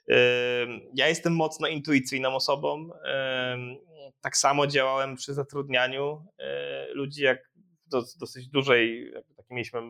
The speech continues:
moment, że zatrudniliśmy sporo osób na różnych stanowiskach jeszcze w poprzednich firmach. Ym, i bardzo istotne było dla mnie poza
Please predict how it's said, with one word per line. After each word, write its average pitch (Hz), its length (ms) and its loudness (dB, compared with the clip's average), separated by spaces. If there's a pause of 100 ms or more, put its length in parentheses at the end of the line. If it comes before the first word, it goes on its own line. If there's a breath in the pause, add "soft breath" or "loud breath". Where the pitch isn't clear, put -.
(120)
moment, 120 440 2
że 113 180 -2
zatrudniliśmy 127 680 -6
sporo 117 500 2 (420 loud breath)
osób 143 320 2
na 131 60 0
różnych 123 220 -2
stanowiskach 120 500 -10
jeszcze - 200 -20
w - 20 -20
poprzednich 120 420 -6
firmach. 127 360 0 (540 loud breath)
Ym, 127 600 4 (920)
i 156 220 -8
bardzo 165 300 6
istotne 151 480 2
było 147 320 2
dla 139 200 2
mnie 135 200 -2
poza 143 760 2